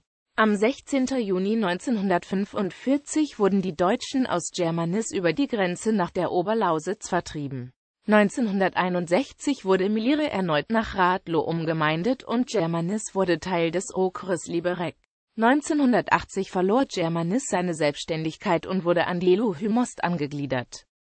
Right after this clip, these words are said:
Zwischen neunzehnhundertsechsundachtzig und neunzehnhundertzweiundneunzig bildete Germanis dann unter dem Namen Liberec X X X V I Germanis einen Stadtteil von Liberec.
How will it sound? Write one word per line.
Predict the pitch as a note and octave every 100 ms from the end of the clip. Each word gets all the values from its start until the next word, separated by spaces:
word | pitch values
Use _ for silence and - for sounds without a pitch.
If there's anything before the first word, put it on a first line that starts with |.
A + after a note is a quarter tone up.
| _ _
Zwischen | - C4 C4 D4 A#3+
neunzehnhundertsechsundachtzig | F3+ E3+ - F3 E3 E3 - A#3 - B3 G3+ G3 - - A3+ -
und | F3+
neunzehnhundertzweiundneunzig | F3 E3+ - F#3 F#3+ F3 D#3+ - F#3+ E3+ A3+ F#3 F3 F3 E3 - D#3 -
bildete | G#3 C#4 D#4+ - G#3+
Germanis | G3 E3 E3 E3+ A3
dann | - G#3+ G3+
unter | F3 F3
dem | E3+ E3
Namen | E3+ D#3+ F3 A3
Liberec | F#3 D3+ D#3+ F3+ A3 B3+
X | D#3 - D#3
X | D#3 -
X | E3+ - -
V | - F#3+
I | G3+ - E3
Germanis | F3 E3 E3+ E3+ A3 -
einen | G3 E3+
Stadtteil | E3+ - E3+ - E3+ E3+ D#3+
von | - D#3+
Liberec. | D#3 D#3+ E3 F3 E3+